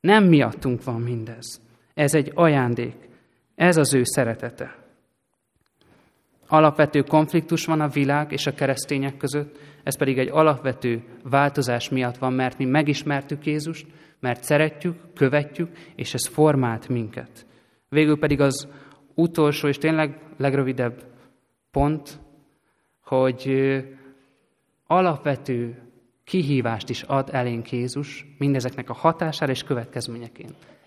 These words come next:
Egy kalandot, ami a huszonhetedik versben így szól: „De ti is bizonyságot tesztek, mert kezdettől fogva velem vagytok.”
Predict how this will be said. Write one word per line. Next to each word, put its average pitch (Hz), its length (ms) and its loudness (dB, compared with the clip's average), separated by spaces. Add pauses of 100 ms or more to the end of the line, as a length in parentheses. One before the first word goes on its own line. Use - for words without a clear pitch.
(140)
Egy 135 300 -4
kalandot, 117 840 -2 (880)
ami 139 220 2
a 147 60 2
huszonhetedik 143 600 4
versben 131 600 2
így 139 200 2
szól: 117 440 -6 (840)
„De 156 220 6
ti 190 200 6
is 160 120 10
bizonyságot 147 760 6
tesztek, 127 520 -4
mert 127 320 -2
kezdettől 160 680 4
fogva 135 640 0 (280)
velem 147 480 6
vagytok.” 123 480 0